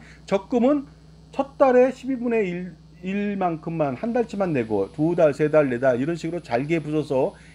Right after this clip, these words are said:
일 년 동안 나눠냅니다. 그러다 보니까 절반 수준밖에 안 되거든요. 이율이라고 하는 것이.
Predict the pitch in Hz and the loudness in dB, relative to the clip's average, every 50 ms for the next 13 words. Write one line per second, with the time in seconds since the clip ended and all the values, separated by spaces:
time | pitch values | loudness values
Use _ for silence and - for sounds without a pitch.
0 | - - 151 160 175 208 214 196 - 170 160 180 180 156 104 110 131 - 196 214 | -12 -6 -2 2 2 2 2 2 -2 0 0 2 2 2 2 2 2 2 2 2
1 | 214 185 160 131 117 127 120 110 - - 160 165 196 175 170 147 139 165 180 175 | 2 2 2 2 4 4 4 4 4 0 2 4 4 2 2 0 0 -2 -4 -4
2 | - 123 110 117 117 139 143 147 147 - 170 165 175 160 - - - - 202 175 | 0 0 0 0 2 2 0 0 0 -4 -6 -8 -8 -6 -6 -6 -6 -2 -2 -2
3 | 147 107 120 180 220 233 226 202 196 165 147 127 113 113 - 135 147 151 156 151 | -2 -2 0 0 2 2 2 0 0 0 0 0 0 -2 -4 -4 -2 2 2 2
4 | 139 131 123 117 104 95 98 98 92 92 92 90 87 - 92 87 78 | 2 2 2 2 2 2 0 -2 -2 -2 -2 -4 -6 -6 -6 -8 -8